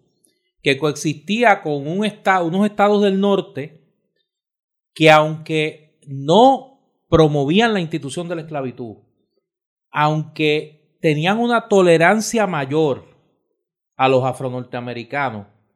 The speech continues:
participaron en empresas como la exterminación de los indios en los Estados Unidos y la, la sumisión a reservaciones de los indios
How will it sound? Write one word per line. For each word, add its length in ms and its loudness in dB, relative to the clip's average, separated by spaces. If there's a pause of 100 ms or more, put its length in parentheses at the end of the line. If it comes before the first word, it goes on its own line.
(400)
participaron 1000 0
en 120 -4
empresas 640 -6
como 300 -4
la 100 -6
exterminación 920 -2
de 80 -2
los 160 -4
indios 400 -8
en 80 -12
los 120 -12
Estados 320 -12
Unidos 420 -8 (480)
y 160 -4
la, 380 2
la 240 -6
sumisión 680 -4
a 60 4
reservaciones 1000 -4
de 100 -10
los 200 -10
indios 400 -6